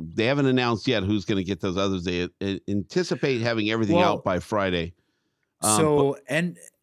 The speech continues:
Speaker 2: oh, sorry, go ahead.
Speaker 1: No, yeah, so I wasn't gonna say much more, just that it's gonna be very interesting kind of switching, like,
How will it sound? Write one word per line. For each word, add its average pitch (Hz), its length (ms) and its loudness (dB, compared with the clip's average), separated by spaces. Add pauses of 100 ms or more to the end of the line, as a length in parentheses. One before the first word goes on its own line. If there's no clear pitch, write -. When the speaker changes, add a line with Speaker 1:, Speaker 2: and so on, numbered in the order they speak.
(300)
Speaker 2:
oh, 135 160 -4
sorry, 113 260 -4
go 113 100 -4
ahead. 90 200 -8 (360)
Speaker 1:
No, 196 120 2
yeah, 160 200 0
so 135 280 0
I 151 160 0
wasn't 135 280 2
gonna 110 120 2
say 120 120 0
much 98 220 0
more, 120 220 2
just 98 320 -2 (320)
that 151 140 2
it's 139 120 -2
gonna 156 100 2
be 151 100 4
very 131 300 2
interesting 117 540 -2 (560)
kind 143 160 2
of 139 80 2
switching, 113 640 0
like, 82 260 -2